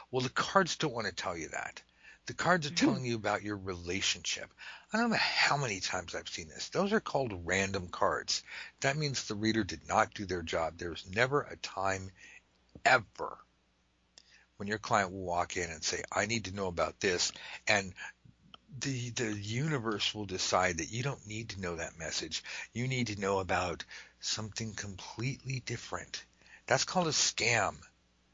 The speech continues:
Speaker 2: Yeah.
Speaker 1: It, and I speak from, you know, decades and decades of experience, and not just my experience, but I'm, I'm, okay, my decades of experience, four to be exact. You mean two? No, do you mean seventeen?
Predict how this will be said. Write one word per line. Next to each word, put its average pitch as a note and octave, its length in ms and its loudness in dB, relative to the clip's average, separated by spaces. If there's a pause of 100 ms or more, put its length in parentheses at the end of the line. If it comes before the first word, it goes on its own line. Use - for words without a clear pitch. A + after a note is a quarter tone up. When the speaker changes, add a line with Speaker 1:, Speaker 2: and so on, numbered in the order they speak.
(140)
Speaker 2:
Yeah. D3 180 -8
Speaker 1:
It, B2+ 160 4 (1900)
and A#2+ 320 4
I - 100 4
speak - 420 0
from, F2+ 260 -10
you F2 120 -10
know, - 140 -18 (380)
decades A#2 500 0
and E2 80 -16
decades E2+ 380 -10
of D2 100 -16
experience, E2 600 -10
and G2 80 -14
not A2+ 160 0
just - 240 -14
my E2 120 -12
experience, - 600 -14
but - 100 -14 (140)
I'm, - 80 -14 (160)
I'm, F2+ 140 -12 (140)
okay, - 120 -10 (440)
my G2+ 200 4
decades - 480 -10
of - 120 -20
experience, - 580 -18 (280)
four F2 300 -12
to D#2+ 40 -14
be D#2+ 140 -16
exact. D#2+ 520 -8 (640)
You D#2+ 140 -16
mean D2+ 180 -16
two? F#2+ 320 -8 (160)
No, - 60 -20 (140)
do - 80 -14
you - 20 -20
mean - 200 -20
seventeen? G2 560 -4